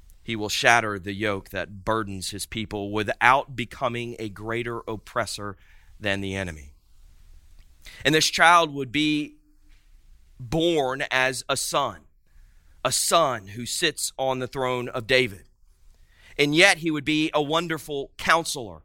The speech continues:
He would have divine wisdom. A mighty God. He would have divine power. An everlasting Father. He would have divine eternity. And a Prince of Peace. He would bring divine peace, the shalom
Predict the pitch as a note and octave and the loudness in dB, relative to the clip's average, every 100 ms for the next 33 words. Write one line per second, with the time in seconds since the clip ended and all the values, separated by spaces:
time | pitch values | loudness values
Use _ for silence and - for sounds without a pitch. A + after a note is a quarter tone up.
0 | _ - E3+ D#3+ F3+ D#3 C#3 C#3+ D#3 D#3+ | _ -2 0 4 6 6 2 2 4 4
1 | D#3 D#3 D3+ D#3+ C3+ G2+ - _ _ - | 2 -2 -2 0 0 -6 -16 _ _ -20
2 | - - _ - - D#3+ F3+ F3+ E3+ C3+ | -20 -20 _ -4 2 6 8 8 6 4
3 | E3+ E3 A2+ G2+ E3 D#3+ E3 E3 C#3+ D#3 | 4 6 2 -2 -4 -2 4 4 2 0
4 | D#3 D#3+ D3 D3 - F3 D#3+ D3 A2+ E3 | 2 4 0 -4 0 4 6 4 -4 -4
5 | D#3+ F3 F3+ F3+ E3 E3 E3 D#3+ D#3+ D3+ | -2 2 2 0 2 4 4 2 -4 -8
6 | - E3+ E3+ C3 C3+ F3 D#3+ E3 D3+ C3 | 0 2 4 0 -4 -4 2 4 4 0
7 | C#3 D#3 D#3+ E3 E3 D3 - - E3+ B2+ | 0 2 2 2 0 -8 -6 -2 -2 -2
8 | G#2 - - - E3+ - - F#3+ F3+ - | -6 -12 -6 0 2 0 0 0 0 -2
9 | - C#3+ - D#3 A2+ - - - - - | -2 -2 -2 -4 -4 -10 -14 -18 -20 -20
10 | - - - - - - C#3 C#3 G#2 D3 | -20 -20 -20 -20 -16 -6 -2 -2 -2 0
11 | E3 D#3+ D3+ C#3 C#3+ C#3+ C#3 C3+ C3 A#2+ | 2 2 0 -2 -2 0 2 2 0 -4
12 | - C3+ A#2 - - B2 - D3 B2+ C3+ | -4 -4 -4 -10 -6 -4 -2 -2 -2 0
13 | D3 C#3+ B2 G#2+ A2+ | 2 2 0 -6 -10